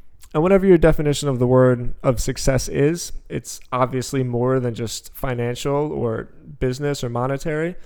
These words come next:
Maybe it's raising your children. Maybe it's a nonprofit. Maybe it's being a good husband. Maybe it's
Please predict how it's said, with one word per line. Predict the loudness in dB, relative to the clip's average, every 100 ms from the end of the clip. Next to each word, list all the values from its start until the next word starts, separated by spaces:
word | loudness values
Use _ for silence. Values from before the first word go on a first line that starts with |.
| -18 -20 -6
Maybe | -2 2 4
it's | 2 0
raising | 2 2 2 -4
your | -6
children. | -6 -6 -6 -10 -10 -14 -20 -20 -12
Maybe | -4 -2 -2
it's | -2 -4
a |
nonprofit. | 0 0 0 0 0 -2 -4 -8
Maybe | -6 -4 -4 -2
it's | -4 -4 -12 -16 -18 -20 -20 _ -20 -20 -18 -18 2
being | 2 4
a | 2
good | 4 4
husband. | 6 2 2 -2 0
Maybe | 0 0
it's | -2 -6